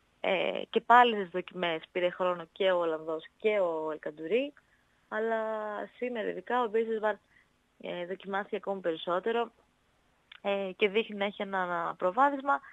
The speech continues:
Στα άκρα, ε, τον πρώτο λόγο τον έχουν ο Ζαμπά με τον Ουάρντα. Ο Ουάρντα προορίζεται για αυτό το παιχνίδι, ε, για βασικός, αλλά και πάλι και εδώ, όπως πάντα, ε, στις δοκιμές ο Λουτσέσκο ανακατεύει την τράπουλα, γιατί είναι πολλά τα πρόσωπα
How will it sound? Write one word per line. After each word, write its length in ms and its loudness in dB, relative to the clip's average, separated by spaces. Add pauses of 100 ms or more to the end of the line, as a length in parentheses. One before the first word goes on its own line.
(340)
Στα 220 4
άκρα, 540 2 (380)
ε, 200 -6
τον 140 -6
πρώτο 240 0
λόγο 280 4
τον 140 -6
έχουν 220 -6
ο 80 -2
Ζαμπά 460 8
με 100 -8
τον 200 -2
Ουάρντα. 540 4 (800)
Ο 60 -6
Ουάρντα 460 2 (160)
προορίζεται 640 2
για 80 -2
αυτό 160 -10
το 100 -6
παιχνίδι, 460 -10 (440)
ε, 360 -4
για 140 0
βασικός, 440 -4
αλλά 160 2 (140)
και 120 0
πάλι 600 8
και 120 0
εδώ, 240 2
όπως 320 -4
πάντα, 420 4 (520)
ε, 460 -4
στις 120 -14
δοκιμές 480 -6
ο 80 -18
Λουτσέσκο 380 -8
ανακατεύει 380 0
την 100 -14
τράπουλα, 340 2
γιατί 240 -8
είναι 100 -6
πολλά 320 4
τα 100 -2
πρόσωπα 580 2